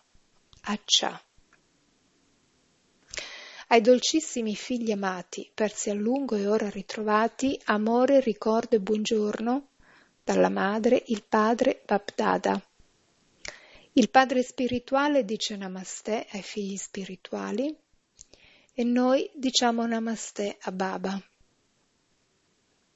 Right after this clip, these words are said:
Essenza per la Dharna. Uno.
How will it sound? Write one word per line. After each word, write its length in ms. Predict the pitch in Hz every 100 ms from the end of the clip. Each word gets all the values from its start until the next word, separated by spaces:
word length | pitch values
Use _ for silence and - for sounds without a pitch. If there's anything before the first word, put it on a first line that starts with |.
| _ _ _ - - - - -
Essenza 580 | 269 233 - 294 294 226
per 200 | 233 220
la 100 | 208
Dharna. 720 | 208 196 196 208 220 254 254 _ _ _ _ _ _ _ _ _ _ _ _ - -
Uno. 480 | 233 220 240 277